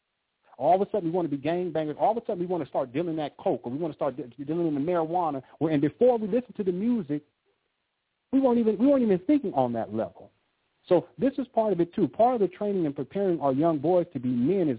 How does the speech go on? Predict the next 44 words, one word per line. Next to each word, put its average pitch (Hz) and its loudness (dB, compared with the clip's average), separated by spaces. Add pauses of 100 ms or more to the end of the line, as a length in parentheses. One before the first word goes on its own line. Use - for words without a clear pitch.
to - 0
also 180 -2
keep - -8
them 143 -4
protected - -6
from 127 -4
the 117 -4
program 135 0
that 113 -4
would 117 -8
degrade 139 -4
them 127 -2
in 131 -2
the 143 -4
first 254 -6
place. 175 2
And 127 0
we 202 2
don't 254 2
do 214 4
a 180 2
good 170 0
job 165 -6
at 107 -10
that. 92 -10 (680)
We 190 4
tend 262 2
to, - -4
I'm 175 0
talking 208 -2
about 143 -2
collectively, 123 -2 (300)
African 202 0
American 190 2
folk, 170 2
we 160 -2
do 208 -2
not, 180 -2
we 151 -2
tend 233 2
not 139 0
to, 123 -2
in 202 4
general, 120 0